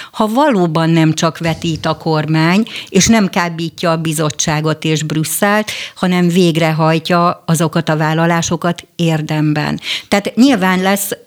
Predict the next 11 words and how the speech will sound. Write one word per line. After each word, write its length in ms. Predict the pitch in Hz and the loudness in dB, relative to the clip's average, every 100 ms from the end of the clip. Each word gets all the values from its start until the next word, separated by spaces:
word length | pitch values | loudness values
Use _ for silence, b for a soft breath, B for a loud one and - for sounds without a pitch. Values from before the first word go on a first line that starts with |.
| - | -4
akkor 380 | 190 - 190 | -4 -2 -2
Újhelyinek 840 | 190 196 170 170 170 170 - 175 - | 0 0 2 2 2 0 0 -2 -2
abban 360 | - 175 165 | -2 -2 0
igaza 380 | 170 170 160 160 | 0 0 -2 -2
lehet, 420 | 165 185 220 220 | -2 0 0 -2
hogy 160 | - 196 | -2 0
lesz 260 | 196 175 - | 0 0 -2
egy 180 | 170 | -2
ilyen 180 | 170 170 | 0 0
monitoring 680 | 170 165 160 160 160 160 160 | 2 2 2 0 -2 0 0
időszak. 680 | 156 165 170 - 175 - | -2 -4 -6 -8 -10 -12